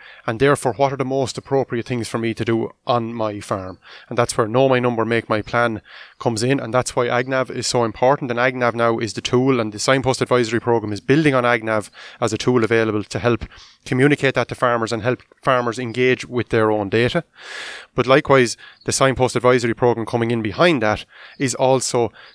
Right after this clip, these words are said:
to, to follow up with the farmers and give the farmers the support to help and adopt the best practice that they know they need to do. Some measures are relatively straightforward. Going out and buying a different type of fertiliser,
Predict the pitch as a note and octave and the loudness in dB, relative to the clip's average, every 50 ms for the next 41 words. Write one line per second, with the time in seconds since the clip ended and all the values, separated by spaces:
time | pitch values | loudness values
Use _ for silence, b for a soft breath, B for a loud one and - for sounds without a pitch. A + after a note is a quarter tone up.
0 | B B - - A2+ - - - - - - - B2 A#2+ A#2+ C3+ D3+ - E3+ C#3 | B B -2 -2 -2 -2 -2 -12 -14 -8 0 0 2 4 4 4 4 2 2 0
1 | C#3+ - D3 C#3 C3+ B2+ A#2+ A2+ A#2 A2 G#2 B2 B2+ - - A#2+ - C3 B2 A#2 | 0 0 2 2 2 0 -2 -4 -6 -4 0 0 0 0 0 -4 0 0 0 0
2 | A2+ A2+ G#2+ - G#2+ - - A#2 - C3 B2 A#2+ A2+ - - B B B B B | 0 -4 -4 -6 -6 -4 -4 -2 0 2 2 2 2 0 -4 B B B B B
3 | - - - - - F3+ F#3+ E3 - - - D3+ B2+ A2+ G#2+ B2+ A#2 G#2+ _ - | -8 -6 -6 -2 2 2 2 2 2 -4 -10 -8 -8 -4 -2 0 -2 -2 _ -6
4 | A#2 G#2+ A2+ A2 - - B2 A2+ - - G2+ - A#2 - - G#2+ A2 A2+ A2 A2 | -6 -6 -6 -6 -6 -4 -6 -6 -6 -6 -8 -6 -6 -4 -2 -2 0 0 0 0
5 | G#2 G#2 G#2+ G#2+ - - G#2 A2 G#2+ G#2 - B B B B B B B - - | 0 -2 -4 -4 -4 -2 -2 -2 -2 -2 -4 B B B B B B B 0 0
6 | D#3 D#3 D#3+ D#3+ D#3 D#3+ E3 - - C#3 A#2+ A#2 C3 D3 C3+ B2 C3+ C#3+ B2+ - | 2 4 4 2 2 2 -2 -4 -2 -2 0 2 2 2 2 -2 -6 -8 -4 0
7 | D3+ C#3+ C#3 - D#3 C#3 A#2+ G#2 G2+ - - B B B B B B B B B | 0 0 0 2 2 2 2 0 -2 -6 -14 B B B B B B B B B
8 | _ - A2 A#2+ A#2 A#2+ B2+ B2 G#2+ A#2+ A2+ B2 B2+ A#2+ A2+ G#2 C3+ - - B2 | _ -4 -2 0 2 4 4 2 2 2 2 2 2 2 2 0 0 0 0 -2
9 | A#2 B2+ A#2+ - A#2+ - - A#2+ - - A#2 B2 C#3 C3+ C#3 D3 B2+ | 0 0 0 -2 -2 -2 -2 -2 0 2 2 2 2 4 2 0 0